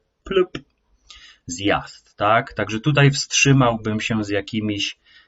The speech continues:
e, z jakimiś tutaj komentarzami i stwierdzeniami, gdzie to dalej, e, może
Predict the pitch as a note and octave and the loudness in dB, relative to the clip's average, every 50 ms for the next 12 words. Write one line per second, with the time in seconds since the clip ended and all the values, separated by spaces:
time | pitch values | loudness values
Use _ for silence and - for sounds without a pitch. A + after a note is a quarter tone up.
0 | _ _ - G2+ G2 F#2+ F#2+ F#2+ F#2+ G2+ G#2+ - - A2+ A2 G#2+ G#2 - - A2 | _ _ -6 -4 -2 -2 -2 -4 -4 -4 -4 -4 -2 0 0 0 0 -2 -8 -6
1 | - A2 G#2 - - - G#2+ G#2 G2+ G2+ G2+ G2 G2+ G2+ G2 G2 G#2 G#2 A2 A2+ | -2 -2 -2 -2 -2 -4 -4 -2 -2 -4 -4 -2 -2 -2 -2 -2 0 0 0 2
2 | A2+ A2+ A2+ G#2 F2+ G2+ - - - - G#2+ G#2 G2+ F2+ G2+ G2 G2 F#2+ G2 G2 | 2 0 0 0 -2 -2 -4 -8 -4 -4 -2 -2 -2 -4 -6 -6 -6 -4 -4 -4
3 | G2 G2 G2+ G2+ G2 G2 F2+ - G#2 G2+ G2 G2 - G2+ F#2+ E2+ G2 F#2 F2+ F2+ | -2 -2 -2 -4 -6 -6 -6 -4 -4 -2 -2 -2 -4 -6 -4 -4 -4 -4 -4 -4
4 | F#2 F2+ F#2 F#2 F#2 F2 _ _ _ _ _ _ _ _ _ G#2 G2 G2 F#2 F#2 | -4 -4 -4 -4 -6 -8 _ _ _ _ _ _ _ _ _ -2 0 0 0 -2
5 | F#2 F2+ F#2 G2+ G2+ G2+ G2 G2+ G2 F2+ F#2+ F#2+ F#2 F#2 F2+ - | -4 -4 -2 0 2 2 2 0 -2 -4 -4 -4 -4 -6 -6 -10